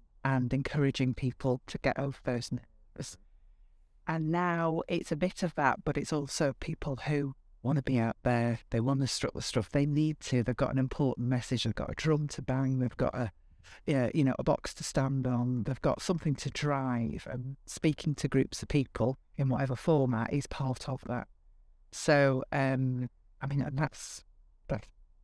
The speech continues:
massive. I mean, it's a lot of fun 'cause you learn loads about all sorts of things that you never thought you'd know.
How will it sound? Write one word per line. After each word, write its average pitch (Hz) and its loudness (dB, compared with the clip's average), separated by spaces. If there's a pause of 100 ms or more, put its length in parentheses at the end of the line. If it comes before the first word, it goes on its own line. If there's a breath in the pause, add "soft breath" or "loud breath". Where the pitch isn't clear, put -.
(100)
massive. - -4 (180)
I 139 0
mean, 143 2
it's - -4
a 143 4
lot 151 0
of - -6
fun 131 0 (240)
'cause - -2
you 139 2
learn 131 2
loads 120 -2
about 135 0
all 143 0
sorts - -4
of 135 -12
things 143 0
that - -6
you 147 0
never 131 2
thought 135 0
you'd - -2
know. 113 2